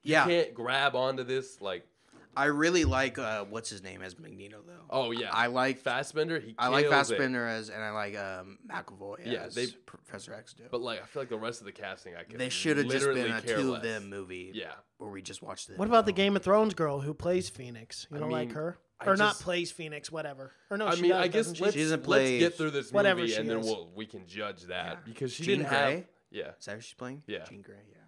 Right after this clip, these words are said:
Speaker 1: 'Cause she, it wasn't like she had a lot of parts in, like, the Apocalypse movie. Like, she
Speaker 3: Yeah.
Speaker 1: was there, but she didn't talk a lot.
Speaker 3: Right.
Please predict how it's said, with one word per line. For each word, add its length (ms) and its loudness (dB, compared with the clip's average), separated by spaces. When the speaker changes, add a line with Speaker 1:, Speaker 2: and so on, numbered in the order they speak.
Speaker 1:
'Cause 120 -10
she, 120 -4
it 80 0
wasn't 260 0
like 120 2
she 160 -6
had 60 2
a 40 0
lot 380 0
of 120 -6
parts 400 -4
in, 60 -10
like, 180 -6
the 100 -12
Apocalypse 720 -8
movie. 320 -10
Like, 160 -8
she 200 -10
Speaker 3:
Yeah. 100 0
Speaker 1:
was 140 -8
there, 340 -2
but 120 -8
she 140 -12
didn't 140 -14
talk 400 -8
a 60 -12
lot. 600 -6
Speaker 3:
Right. 240 -16